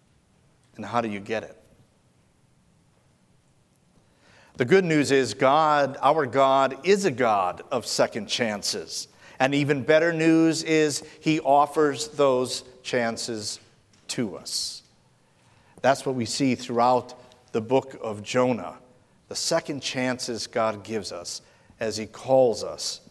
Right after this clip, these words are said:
to come back to him. We've been going through the, the book of Jonah this month.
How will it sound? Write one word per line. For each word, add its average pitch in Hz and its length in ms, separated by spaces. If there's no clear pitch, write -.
to - 80
come 104 260
back 101 540
to - 100
him. 92 280
We've 123 140
been 120 160
going 131 280
through 143 300
the, 117 220
the 117 120
book 120 240
of 107 120
Jonah 127 360
this 107 260
month. 127 340